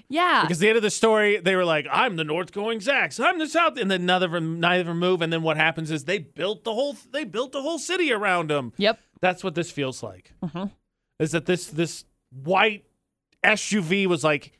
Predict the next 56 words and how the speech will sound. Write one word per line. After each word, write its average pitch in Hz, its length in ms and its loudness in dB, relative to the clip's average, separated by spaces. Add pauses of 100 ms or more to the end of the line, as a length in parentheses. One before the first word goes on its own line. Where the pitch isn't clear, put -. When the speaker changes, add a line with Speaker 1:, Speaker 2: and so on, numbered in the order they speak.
(100)
Speaker 2:
"Here," 233 440 2
and 175 80 2
everybody 190 200 2
else 185 160 0
is 135 60 -6
like, 135 160 -2
"Whatever, 120 340 0
man. 117 240 -4
We're 120 60 -6
just - 140 -10
gonna 135 120 -6
go 135 100 0
on 127 120 0
with 120 100 -2
our 135 200 2
life 120 240 -2
and 120 120 -4
not 180 240 -2
be 120 140 -12
a 101 60 -16
tool. 110 440 -14 (140)
Speaker 1:
Right. 180 240 0 (220)
Speaker 2:
We'll 120 100 -12
see - 200 -10
what 147 120 -4
we 156 140 -2
can 190 160 -8
do." 196 360 -2 (680)
What 185 120 2
would 220 80 -2
be 208 100 0
really 214 280 2
funny 185 280 0
is 160 160 -2
if 151 80 -4
someone 175 320 -2
else 156 200 0
had 143 180 -6
parked - 520 -4 (300)
<laughs> - 300 -20
right 165 200 2
Speaker 1:
The 247 60 4
same 208 280 0
way? 196 280 2
Speaker 2:
in 185 100 0
front 175 340 0
of 156 140 -2
it. 139 60 4
Speaker 1:
Oh, 196 320 4 (140)
yeah. 165 280 2
Speaker 2:
<laughs> - 100 -16
'Cause 247 200 -4
it's 220 280 -2
just 220 200 0
completely 208 800 -2
surrounded. 233 880 -2